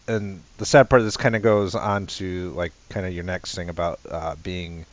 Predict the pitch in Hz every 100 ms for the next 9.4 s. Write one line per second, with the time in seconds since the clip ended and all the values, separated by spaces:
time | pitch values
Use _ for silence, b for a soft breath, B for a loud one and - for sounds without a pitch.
0 | b 90 85 113 110 - 90 82 85 80
1 | 80 - 104 - - 175 113 110 110 120
2 | 110 107 101 98 101 104 104 - 95 95
3 | 98 90 - 98 85 95 - 98 90 90
4 | 85 82 - 107 95 95 - 90 80 85
5 | 76 - - B B B B - 113 107
6 | 98 95 101 101 92 92 87 82 - -
7 | - - 135 127 113 - - b b b
8 | - 104 95 90 98 107 98 90 - 131
9 | - 113 113 113